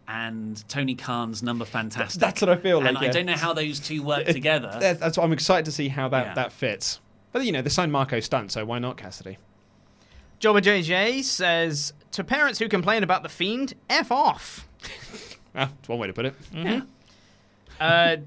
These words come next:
Speaker 3: there's some letters from a language I don't know that says, "They try so hard with Rollins, I wonder if they finally gave up on Roman as the top guy. What do you think?"
Speaker 2: Nah, they're just trying to rehab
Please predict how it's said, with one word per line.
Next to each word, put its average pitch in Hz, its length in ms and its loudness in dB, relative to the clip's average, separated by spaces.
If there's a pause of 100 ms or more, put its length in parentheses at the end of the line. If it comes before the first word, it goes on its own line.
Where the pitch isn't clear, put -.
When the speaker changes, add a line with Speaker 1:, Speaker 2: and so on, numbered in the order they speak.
Speaker 3:
there's 165 540 4
some 160 280 -2
letters 202 400 4
from 170 240 -2
a - 20 2
language 175 300 2
I 165 80 6
don't 170 220 2
know 220 280 4
that 160 260 -4
says, 151 420 0
"They 160 240 2
try 277 260 2
so 254 240 2
hard 196 240 4
with 165 200 -4
Rollins, 196 320 0
I 170 40 -2
wonder 233 240 0
if 240 100 0
they 185 100 -4
finally 240 380 0
gave 202 220 2
up 196 140 2
on 185 120 0
Roman 196 320 0
as 170 200 -4
the 180 80 -6
top 254 380 -4
guy. 220 440 4
What 180 220 0
do 226 80 -6
you 247 100 -2
think?" 123 420 -8
Speaker 2:
Nah, 113 200 -4
they're 123 100 -4
just 143 140 -2
trying 127 140 -2
to 104 40 -8
rehab 104 480 -6